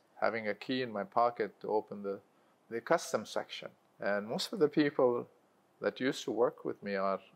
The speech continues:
are there, are still present. And one of them is Mohammed Al-Abbar. He was working with us, and he has done tremendous work for his Amar. And there are so many youngsters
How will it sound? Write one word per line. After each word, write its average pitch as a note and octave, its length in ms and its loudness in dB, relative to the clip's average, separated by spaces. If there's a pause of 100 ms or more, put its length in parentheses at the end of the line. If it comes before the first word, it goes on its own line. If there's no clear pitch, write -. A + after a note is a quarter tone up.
are G2+ 140 -4
there, G#2 320 0 (760)
are G#2 160 4
still - 300 -8
present. - 400 -2 (340)
And A2 420 4
one A#2+ 160 4
of A2+ 120 0
them A2+ 200 4
is G#2 280 0
Mohammed A#2 340 2
Al-Abbar. A#2 560 4 (1200)
He A2 140 -2
was G#2+ 300 4
working G#2 320 2
with G2+ 160 0
us, B2+ 480 4 (340)
and G2+ 260 -4
he A2+ 200 -2
has G2+ 260 2
done A2+ 240 0
tremendous G3+ 640 2
work B2+ 240 6
for A2+ 220 4
his G#2+ 360 0 (200)
Amar. G#2 520 0 (1120)
And A#2+ 120 2
there B2 160 10
are F3+ 280 10
so C#3 260 0
many A2+ 360 -4 (640)
youngsters A#2+ 840 2